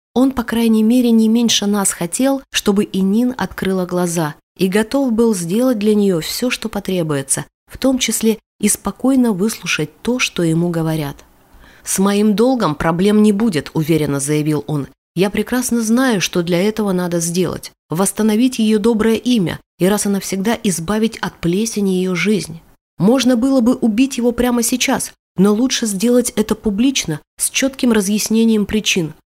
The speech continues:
Пусть несет ответственность за свои преступления. Это разом убьет двух злых духов, очистит репутацию моей невесты и покончит с его притязаниями на то, чтобы снова испоганить ей жизнь. А еще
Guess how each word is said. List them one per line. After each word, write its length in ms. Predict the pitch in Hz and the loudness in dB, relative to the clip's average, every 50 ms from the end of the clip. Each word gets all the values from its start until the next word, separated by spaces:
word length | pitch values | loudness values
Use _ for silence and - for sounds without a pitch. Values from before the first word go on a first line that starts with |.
| _ _ _ _ - | _ _ _ _ 0
Пусть 240 | - 294 269 - - | 0 0 2 2 2
несет 360 | 254 254 254 - 262 262 254 | 2 2 4 2 2 0 0
ответственность 920 | - 226 220 - 196 208 262 262 254 - - 185 165 160 143 143 - - - | 0 -2 -2 -2 0 0 0 0 -2 -4 -4 -2 -2 0 -2 -2 -6 -10 -6
за 160 | 156 - 175 | -4 -2 -2
свои 280 | - - 175 170 180 170 | 0 0 2 2 2 0
преступления. 800 | - 156 156 - - 156 - 170 160 156 147 135 131 135 - _ _ _ _ _ - | -2 -4 -6 -4 -6 -4 0 0 0 0 0 -2 -6 -8 -12 _ _ _ _ _ -4
Это 240 | - 220 - 247 240 | -2 -2 0 2 2
разом 320 | 285 294 - 277 254 220 | 2 2 2 2 0 0
убьет 400 | - 214 196 214 214 262 269 180 180 | 0 0 0 2 2 2 2 2 0
двух 260 | 196 220 247 233 214 | 0 0 0 0 0
злых 260 | - 214 240 233 214 | 2 2 2 2 2
духов, 460 | 196 196 254 220 - - - - - _ _ _ _ - | 2 0 0 0 -2 -4 -10 -12 -14 _ _ _ _ -4
очистит 520 | - 180 208 - - 302 277 - 269 254 - | -2 -2 -2 0 0 0 0 -2 -4 -2 -2
репутацию 640 | 254 247 254 254 254 247 226 214 - - 190 180 | -2 0 0 0 2 2 0 2 2 2 2 2
моей 280 | 180 180 180 175 175 175 | 2 2 2 2 2 2
невесты 580 | 170 165 170 220 269 277 - - 262 247 - - _ - | 2 2 2 2 0 0 0 2 0 0 0 -2 _ -2
и 80 | 226 226 | -2 0
покончит 560 | 226 226 220 - 302 294 262 - 269 254 - | 0 0 -2 0 2 2 2 0 -2 -4 -4
с 80 | - 208 | -2 0
его 160 | 214 226 233 | 2 2 2
притязаниями 760 | 226 - 202 - 196 180 180 226 220 202 196 180 175 180 175 | 2 0 -2 0 0 2 2 2 4 4 4 4 4 4 4
на 140 | 165 170 165 | 2 2 0
то, 240 | 165 - 262 277 262 | 0 0 0 0 0
чтобы 320 | - - - 208 180 180 | 0 0 -2 -2 -2 0
снова 360 | - - 202 220 247 262 254 | 0 2 2 4 4 4 2
испоганить 760 | 247 - 214 - - - 175 165 165 180 185 185 180 175 - | 0 -2 -2 -6 -4 -4 -4 -2 0 2 2 2 2 0 -2
ей 160 | 175 180 175 | -2 0 0
жизнь. 400 | 170 160 180 170 147 135 135 139 - _ _ _ _ _ - | 0 2 2 0 0 0 -4 -8 -12 _ _ _ _ _ -2
А 40 | 190 | 0
еще 540 | 196 190 185 - - - 226 262 285 302 | 0 0 0 0 0 0 2 2 0 0